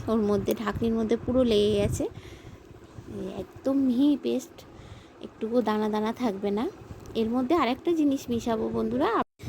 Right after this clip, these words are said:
দেখতে থাকুন আমি কি মিশাই। দেখুন একদম মিহি পেস্ট হয়েছে। আমি চামচে করে দেখা, দেখিয়ে দিলাম কীরকমভাবে। এই বাটির মধ্যে এটা হচ্ছে চালের গুঁড়ো, এটা আতপ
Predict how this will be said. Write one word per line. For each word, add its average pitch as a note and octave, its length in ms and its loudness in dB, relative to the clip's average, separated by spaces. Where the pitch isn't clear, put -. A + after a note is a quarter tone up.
দেখতে C#4 280 4
থাকুন D4+ 320 4
আমি C#4 260 4
কি C#4+ 100 2
মিশাই। C4+ 400 2
দেখুন B3+ 340 -4
একদম A#3 500 -2
মিহি B3 380 4
পেস্ট B3+ 340 0
হয়েছে। C4+ 360 2
আমি A#3 220 0
চামচে A3 440 0
করে A3+ 220 0
দেখা, G#3+ 420 -4
দেখিয়ে A3 340 4
দিলাম A3+ 360 2
কীরকমভাবে। G#3+ 540 2
এই G#3+ 80 -4
বাটির G#3 320 0
মধ্যে G#3 320 4
এটা A#3+ 200 0
হচ্ছে B3 220 4
চালের G3 480 4
গুঁড়ো, F#3 220 0
এটা - 160 -4
আতপ - 260 0